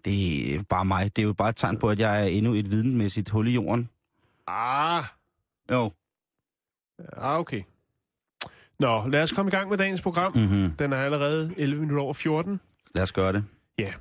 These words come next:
Speaker 1: Og vi bliver i, øh, krustacea-verdenen. Vi bliver i verden af, af den, den magiske verden af skalddyr.
Speaker 2: Ja, det gør vi faktisk.
Speaker 1: Yes.
Speaker 2: Vi skal snakke krebs.
Speaker 1: Krebs.
Speaker 2: Det er vel, øh,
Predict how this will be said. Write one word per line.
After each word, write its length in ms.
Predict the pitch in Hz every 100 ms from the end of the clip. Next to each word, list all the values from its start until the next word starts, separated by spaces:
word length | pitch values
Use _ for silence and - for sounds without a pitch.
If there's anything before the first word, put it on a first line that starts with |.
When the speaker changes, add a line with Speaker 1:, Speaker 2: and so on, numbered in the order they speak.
| - - -
Speaker 1:
Og 140 | 127 131
vi 60 |
bliver 260 | 123 165 202
i, 340 | 160 156 151 139
øh, 60 |
krustacea-verdenen. 1040 | - 156 - 165 165 170 139 139 - 147 143 _ _ - _
Vi 60 | 135
bliver 220 | 120 165
i 80 | 147
verden 300 | 120 127 143
af, 120 | 135 - 113
af 80 | 113
den, 220 | 123 120 -
den 160 | 131 143
magiske 400 | 170 156 156 139
verden 280 | 123 143 139
af 60 |
skalddyr. 460 | - 143 156 139 - - _ _ _ _ _ 151
Speaker 2:
Ja, 140 | 165 - _ _ _ -
det 100 | 165
gør 180 | 139 143
vi 80 | 170
faktisk. 300 | 151 101 170
Speaker 1:
Yes. 460 | - - - - - _
Speaker 2:
Vi 80 | 135
skal 160 | 127 -
snakke 340 | 131 120 117 _ -
krebs. 480 | - - - - - _ - -
Speaker 1:
Krebs. 520 | 135 - - - - - _ _ _ _
Speaker 2:
Det 80 | 131
er 40 | 135
vel, 240 | 139 123
øh, 300 | 123 113